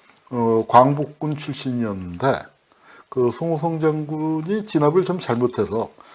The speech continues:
주도권이 김백일이나 백-, 백인엽 같은 사람들한테 넘어가죠.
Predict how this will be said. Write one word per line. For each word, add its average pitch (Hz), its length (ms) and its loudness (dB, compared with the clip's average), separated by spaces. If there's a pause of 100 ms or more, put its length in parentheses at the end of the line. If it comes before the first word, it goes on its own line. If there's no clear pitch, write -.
주도권이 180 640 4 (240)
김백일이나 160 1000 6
백-, 135 240 0 (380)
백인엽 139 400 2
같은 131 280 -4
사람들한테 120 600 0
넘어가죠. 113 600 -2